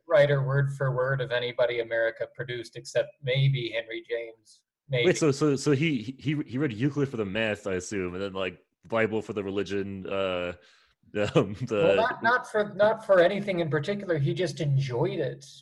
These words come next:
Speaker 2: I guess it was, like, a pretty common, like, that's, like, a, back then it was, like, you know, books aren't, like, you, you kinda just read it as a thing, I guess. It's not like a, like, you, you, I guess you don't have to be a deeply religious person to, like,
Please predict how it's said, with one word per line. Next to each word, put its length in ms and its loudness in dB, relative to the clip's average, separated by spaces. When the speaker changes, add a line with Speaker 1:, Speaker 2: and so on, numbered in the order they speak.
Speaker 2:
I 100 4
guess 180 4
it 80 4
was, 160 10
like, 100 2
a 80 4
pretty 200 0
common, 400 0
like, 160 0
that's, 160 0
like, 100 -2
a, 80 4
back 260 2
then 140 4
it 40 2
was, 140 -2
like, 240 -4
you 80 -6
know, 120 0
books 260 -2
aren't, 280 0
like, 340 -4
you, 680 -12
you 200 -6
kinda 160 6
just 120 0
read 160 4
it 140 2
as 200 2
a 80 0
thing, 380 -2
I 80 -4
guess. 220 -4
It's 100 -12
not 120 0
like 140 -2
a, 160 -4
like, 140 -2
you, 140 0
you, 120 0
I 60 0
guess 160 0
you 60 -4
don't 100 2
have 80 -8
to 40 -2
be 160 -2
a 60 -2
deeply 320 -6
religious 320 -4
person 340 -4
to, 80 -10
like, 240 -4